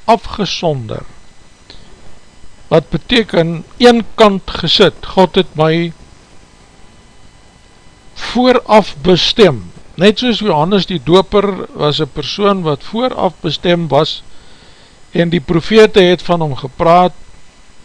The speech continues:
Jesaja het gesê van 'n stem wat,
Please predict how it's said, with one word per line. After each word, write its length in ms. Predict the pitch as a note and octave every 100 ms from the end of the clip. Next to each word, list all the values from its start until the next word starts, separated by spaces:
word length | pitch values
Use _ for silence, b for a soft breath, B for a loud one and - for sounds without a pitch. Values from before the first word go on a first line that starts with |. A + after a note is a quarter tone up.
| - -
Jesaja 640 | - C3+ F#3+ G3 G3+ F#3+
het 240 | D3+ D#3 -
gesê 380 | C3+ - D#3 D#3
van 180 | - C3
'n 40 |
stem 340 | B2 - D#3+
wat, 120 | D3